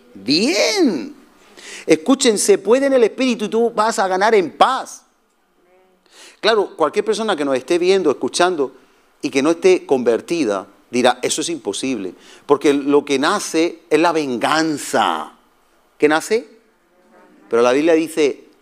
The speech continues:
"Mía es la venganza", dice Dios. "Yo pagaré, dejadme a mí, vosotros llevaros bien". Porque Dios lo que quiere no es la muerte del impío, sino que el impío, el que está mal,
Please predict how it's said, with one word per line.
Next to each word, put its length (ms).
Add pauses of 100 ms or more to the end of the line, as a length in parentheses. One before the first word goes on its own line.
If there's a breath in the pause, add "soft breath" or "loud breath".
"Mía 480
es 140
la 160
venganza", 480
dice 240
Dios. 480 (880)
"Yo 160
pagaré, 420
dejadme 320
a 60
mí, 200 (200 loud breath)
vosotros 360
llevaros 360
bien". 420 (400 loud breath)
Porque 240
Dios 160
lo 80
que 140
quiere 440
no 160
es 60
la 120
muerte 320
del 140
impío, 340
sino 240
que 100
el 80
impío, 480 (160)
el 100
que 100
está 200
mal, 400